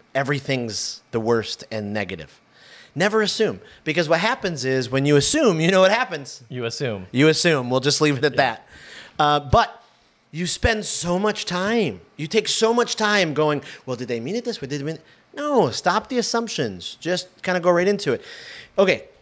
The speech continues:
Speaker 1: <clears throat> text messaging. So, so big. Some basics of that. Here are a couple just fun kinda reminders when you're texting. Uh, send texts for big life moments. I mean, if, if the Holy Spirit brings someone to your mind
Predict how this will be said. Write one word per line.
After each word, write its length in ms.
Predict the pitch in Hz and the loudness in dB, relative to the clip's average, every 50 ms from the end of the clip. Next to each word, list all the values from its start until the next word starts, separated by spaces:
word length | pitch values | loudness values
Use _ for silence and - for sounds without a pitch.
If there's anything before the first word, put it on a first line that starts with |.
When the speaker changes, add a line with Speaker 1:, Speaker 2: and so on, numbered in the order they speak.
| _ _ - | _ _ -8
Speaker 1:
<clears throat> 280 | - 247 170 160 143 | -4 -4 -4 -4 -4
text 340 | - - 208 160 - - - | 0 0 0 0 0 -2 -6
messaging. 460 | 131 110 - - 104 92 98 90 90 | -6 -8 -8 -8 -8 -10 -12 -12 -8
So, 380 | - - - 160 165 175 160 - | -4 0 4 4 6 6 4 2
so 260 | - - - 190 185 180 | -2 -2 0 2 2 2
big. 240 | 143 117 98 - | 0 -2 -4 -6
Some 200 | - - 135 120 | -6 -8 -6 -8
basics 560 | 113 - 160 165 170 170 165 - 131 - - - | -2 0 2 2 2 2 0 -2 -4 -4 -4 -6
of 100 | 104 95 | -8 -8
that. 220 | 101 87 73 - | -10 -10 -8 -4
Here 180 | 151 220 269 294 | -2 0 2 2
are 40 | |
a 40 | 269 | 2
couple 260 | - - 214 214 170 160 | 2 2 0 0 0 -2
just 220 | 139 151 139 - | -2 -2 -2 -4
fun 400 | - - 165 151 156 151 151 143 | -2 0 0 2 2 0 0 -2
kinda 220 | 123 151 143 139 131 | -2 -2 -2 0 0
reminders 480 | 127 123 120 120 120 117 110 110 104 - | 0 0 0 0 0 0 -2 -4 -6 -4
when 140 | 113 110 | -6 -6
you're 80 | 107 104 | -4 -6
texting. 480 | 104 - 110 110 - - - 107 101 92 - - - - - - - - - | -6 -6 -6 -8 -6 -8 -8 -8 -8 -10 -12 -18 -20 -20 -18 -20 -20 -12 -6
Uh, 200 | 117 117 117 113 - - _ _ _ _ _ _ _ | -4 -2 -2 -2 -4 -10 _ _ _ _ _ _ _
send 400 | - - - - 262 277 277 - | -6 -4 0 0 0 0 0 -2
texts 320 | - 262 262 - - - | -2 -2 -2 -2 -4 -6
for 140 | - - 220 | -4 -2 0
big 200 | 196 220 220 214 | 2 2 4 4
life 240 | 220 214 196 185 - | 4 2 2 2 0
moments. 540 | 185 180 196 180 120 - - - - - - _ _ _ _ _ _ _ _ _ _ _ _ - | 0 0 0 0 -2 -6 -8 -10 -12 -12 -14 _ _ _ _ _ _ _ _ _ _ _ _ -2
I 60 | 170 | 0
mean, 180 | 185 190 185 180 - - _ _ _ _ _ _ - 135 185 | 0 0 0 -2 -6 -16 _ _ _ _ _ _ -14 -8 -6
if, 220 | 180 160 - - - - - - - - | -6 -6 -6 -10 -20 -20 -20 -20 -6 -4
if 140 | 170 - | -4 0
the 80 | - 180 | 4 4
Holy 180 | 180 220 269 262 | 6 6 6 4
Spirit 360 | - - 226 196 175 151 127 | 2 2 4 4 4 4 2
brings 200 | 160 170 165 - | 2 2 2 2
someone 260 | - 165 160 160 156 | 2 2 2 2 2
to 100 | 135 151 | 0 0
your 100 | 143 139 | 0 0
mind 300 | 131 120 107 101 87 87 | 0 0 -2 -4 -6 -10